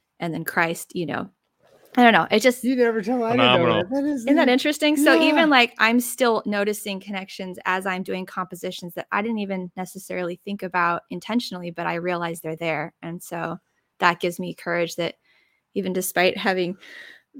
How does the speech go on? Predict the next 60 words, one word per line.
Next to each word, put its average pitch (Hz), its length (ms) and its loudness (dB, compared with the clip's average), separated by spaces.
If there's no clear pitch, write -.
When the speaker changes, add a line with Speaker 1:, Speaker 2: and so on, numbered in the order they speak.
Speaker 1:
you 247 100 2
know, 196 340 2
four, 214 500 0
four 226 220 0
little 220 220 0
kids 202 440 -2
and 175 120 -6
homeschooling 220 720 0
and - 180 -8
living 254 280 2
out, 226 240 0
it's 208 160 -8
like, - 260 -6
okay, 240 420 -2
I 240 40 -6
think 262 220 -4
God 226 200 2
really 220 140 -2
wants 202 240 -4
me 196 120 -6
to 190 80 -2
do 190 180 -2
this, 170 260 -6
'cause 185 200 -4
sometimes 226 240 4
I'm 190 120 0
like, 180 240 -2
"How 349 380 -2
are 247 100 0
we 190 320 -2
doing 240 240 0
this 175 100 0
Speaker 2:
I, 180 160 8
Speaker 1:
project 226 480 6
Speaker 2:
well, - 80 4
Speaker 1:
even?" 208 260 4
Speaker 2:
I - 80 -2
mean, 202 140 6
to, 202 140 8
Speaker 1:
<laughs> 165 60 0
Speaker 2:
to 175 140 2
speak 196 300 -2
of 160 120 -2
that, 185 260 2
I 160 100 0
mean, 165 180 -4
I, 175 240 -2
I, 160 200 -10
the 160 120 -4
way 165 180 0
I 175 80 2
felt 156 300 -8
for 143 140 -10
a 135 60 -6
while 151 360 -2
is 139 80 -10
I 131 40 -12
feel 170 180 -6
like 147 180 -6
we're 156 300 -2